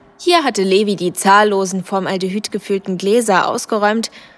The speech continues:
gesäubert und wieder eingeräumt. Da gab es die üblichen Verdächtigen, wie Gallensteine, Harnsteine, Nierensteine,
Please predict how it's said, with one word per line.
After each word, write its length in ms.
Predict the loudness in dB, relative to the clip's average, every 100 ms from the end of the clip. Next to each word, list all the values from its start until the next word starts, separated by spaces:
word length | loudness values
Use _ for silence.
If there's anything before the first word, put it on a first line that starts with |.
| _ -20 _
gesäubert 760 | -4 -2 -2 -2 -4 -6 -14 -12
und 160 | -10 -2
wieder 220 | 0 0
eingeräumt. 640 | 0 0 0 -2 -6 -8 -14 _ _ _ _ _ _ _
Da 80 | 0
gab 200 | 2 0
es 120 | -2
die 200 | -8 -2
üblichen 460 | 0 2 0 -2 -4
Verdächtigen, 640 | -2 -2 -4 -6 -6 -10 -14 -20 -20 -8
wie 340 | 0 2 2
Gallensteine, 880 | 4 2 2 0 -2 0 0 -4 -6 -10 _ _ -12
Harnsteine, 680 | -8 -6 -4 -2 -2 -2 -4 -12 -20 _ _ _
Nierensteine, 920 | -4 -2 -4 0 0 2 0 -2 -4